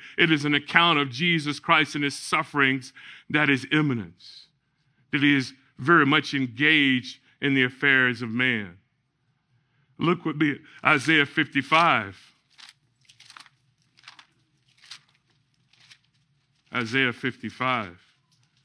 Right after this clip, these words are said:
What does it communicate there? Well, in verse ten, his,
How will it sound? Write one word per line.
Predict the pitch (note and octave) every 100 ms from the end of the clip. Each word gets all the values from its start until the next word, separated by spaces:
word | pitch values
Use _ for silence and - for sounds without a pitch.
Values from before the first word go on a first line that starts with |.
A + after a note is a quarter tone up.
| _ _ _ _ _ - _ -
What | A2 B2+
does | B2 A2
it | -
communicate | B2+ A#2+ A#2 C3 G#2+ F#2+
there? | B2+ A#2 F#2 - _ _ _ _ -
Well, | D3 B2+ A#2+ A2+ - _ - - - _ _ _ _ _ _ _ _ _ _ _ _ _ _ _ _ _ _ _ _ _ _ _ _ _ _
in | C3 A#2
verse | B2+ A2+
ten, | - D#3 C3 A2+ G#2+ - _ _ _ _ _ _ _ _ _ _ _ _ _ C#3+
his, | C3 -